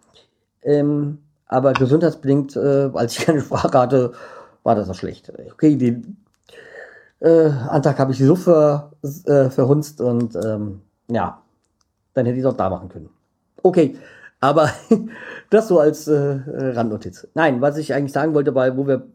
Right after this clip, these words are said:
bleiben wir bei Musik. Morgen ist Samstag, der vierundzwanzigste. Abgesehen davon, dass ich arbeiten muss, naja, nicht schön, aber,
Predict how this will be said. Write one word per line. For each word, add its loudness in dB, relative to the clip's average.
bleiben 2
wir 2
bei 2
Musik. -2
Morgen 2
ist -6
Samstag, -4
der 0
vierundzwanzigste. 2
Abgesehen 0
davon, 2
dass -2
ich -14
arbeiten -2
muss, -6
naja, -2
nicht 0
schön, 4
aber, -2